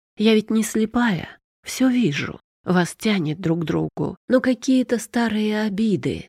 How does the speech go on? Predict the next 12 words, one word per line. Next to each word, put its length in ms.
не 160
дают 360
перешагнуть 680
черту. 600
Знаешь, 640
в 120
детстве 520
на 120
парте 640
рисовали 540
линию. 640
Мол, 400